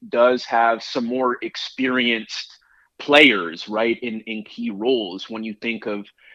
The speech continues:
Gardner Minshew, who's been around the block for a minute. Jonathan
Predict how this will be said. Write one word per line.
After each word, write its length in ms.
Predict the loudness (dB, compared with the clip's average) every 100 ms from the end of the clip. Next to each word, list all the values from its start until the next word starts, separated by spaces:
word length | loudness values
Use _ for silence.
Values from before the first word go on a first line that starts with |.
| _
Gardner 380 | 6 6 4 -2
Minshew, 640 | 0 -2 -2 -8 -8 -8 -10
who's 280 | -10 -10 -10
been 240 | -4 0
around 640 | 0 2 2 0 -2 -8 -12
the 60 | -12
block 500 | -4 0 0 0 -6
for 160 | -8
a 40 | -6
minute. 400 | -8 -8 -10 -8
Jonathan 520 | -2 0 0 -4 -8